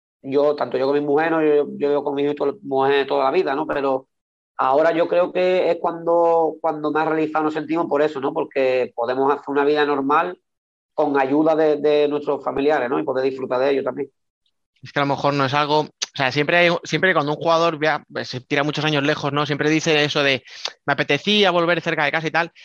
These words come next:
Speaker 2: y a lo mejor es que no valoramos, ¿no? Eh, que muchos jugadores tenéis que iros a mil kilómetros de vuestra casa, a lo mejor incluso dentro del propio país o a otro país, o sea, y yo creo que a veces no tenemos en cuenta, ¿no? Lo difícil que es también,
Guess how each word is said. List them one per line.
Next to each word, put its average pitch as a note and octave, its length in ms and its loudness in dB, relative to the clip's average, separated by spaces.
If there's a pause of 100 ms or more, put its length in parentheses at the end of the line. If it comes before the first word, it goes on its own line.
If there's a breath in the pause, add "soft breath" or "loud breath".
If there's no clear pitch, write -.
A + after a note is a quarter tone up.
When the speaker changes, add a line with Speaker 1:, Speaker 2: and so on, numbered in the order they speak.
(220 loud breath)
Speaker 2:
y D3+ 60 -4
a C#3+ 40 0
lo C#3 80 -2
mejor C#3 260 0
es E3+ 60 -2
que G3 120 0
no F3+ 140 2
valoramos, F#3+ 640 0
¿no? F3+ 240 -4
Eh, C3 360 0 (260)
que B2+ 260 0
muchos C#3 320 -2
jugadores F3+ 360 2
tenéis C#3+ 240 -2
que - 100 -2
iros F#3 280 0
a B2 140 -2
mil E3+ 260 0
kilómetros E3+ 440 -2
de D3+ 60 0
vuestra D3 280 -2
casa, G3+ 300 0
a G3+ 120 -2
lo B2 40 -4
mejor E3+ 360 -2
incluso C3+ 260 -4
dentro D3 220 0
del C#3 180 0
propio C#3 400 0
país E3 480 0
o B2 200 0
a B2+ 60 4
otro D3 220 -2
país, D#3+ 400 0
o C#3+ 60 -8
sea, C#3 180 -6 (380 loud breath)
y C#3 100 -2
yo D#3 140 2
creo F3+ 100 2
que F3 60 2
a E3 40 4
veces F3 160 2
no E3 120 2
tenemos F3 240 0
en D#3 80 -2
cuenta, E3 260 0
¿no? D#3+ 140 0
Lo F#3 80 0
difícil D3 420 -4
que D3+ 140 2
es E3+ 100 -2
también, D3+ 420 -2